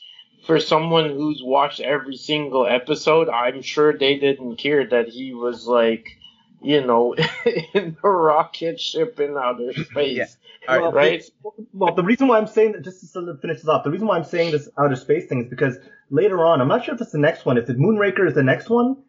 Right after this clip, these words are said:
Speaker 3: but eventually we're gonna get M-, James Bond in space real soon.
Speaker 1: Oh, yeah, yeah, I remember
Speaker 3: Right?
Speaker 1: that one.
Speaker 3: Not to mention, of course, uh, James Bond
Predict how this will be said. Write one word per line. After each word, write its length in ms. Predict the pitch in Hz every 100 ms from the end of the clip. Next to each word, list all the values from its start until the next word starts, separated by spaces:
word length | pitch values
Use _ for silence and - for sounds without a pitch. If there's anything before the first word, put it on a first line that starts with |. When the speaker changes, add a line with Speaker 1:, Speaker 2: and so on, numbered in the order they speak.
| _
Speaker 3:
but 120 | - 156
eventually 480 | 160 156 220 - 175
we're 140 | 143
gonna 140 | 156 175
get 180 | 165 156
M-, 340 | 139 135 139 -
James 220 | - 160 139
Bond 240 | 151 143
in 100 | 120
space 460 | 117 - 120 90 -
real 160 | 117 127
soon. 380 | - 131 95 78
Speaker 1:
Oh, 160 | 208
yeah, 260 | 196 170 165
yeah, 240 | 160 156
I 220 | 147 147 151
remember 500 | 156 147 131 117 110
Speaker 3:
Right? 180 | 113 -
Speaker 1:
that 80 |
one. 200 | - 110 - _ _ _ -
Speaker 3:
Not 280 | 151 196 -
to 60 |
mention, 320 | 190 185 - 175
of 80 |
course, 440 | 135 165 151 139 - -
uh, 200 | 139 131
James 400 | 117 165 160 156
Bond 460 | 139 151 139 139 139